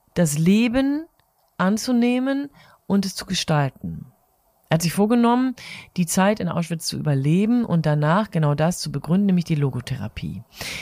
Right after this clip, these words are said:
Was ich aber viel beeindruckender noch finde, ist, dass er in der Zeit, in der er in diesem K Z war, hat er die Menschen, die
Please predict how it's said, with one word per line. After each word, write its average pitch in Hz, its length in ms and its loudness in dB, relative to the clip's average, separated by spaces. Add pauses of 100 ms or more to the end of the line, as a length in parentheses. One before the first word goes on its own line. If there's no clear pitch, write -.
(140)
Was 214 180 2
ich 208 220 -6
aber 170 160 2
viel 311 380 0
beeindruckender 208 800 0
noch 131 160 -4
finde, 165 400 2
ist, - 420 -4 (480)
dass 185 220 2
er - 180 -2
in 294 140 0 (100)
der 339 160 0
Zeit, 202 400 0
in 165 140 0
der 160 100 2
er 156 220 2
in 160 120 0
diesem 160 260 0
K 165 120 0
Z 269 300 -4
war, 165 340 0 (760)
hat 214 160 0
er 208 100 4
die 190 120 4
Menschen, 202 540 2
die 147 200 -2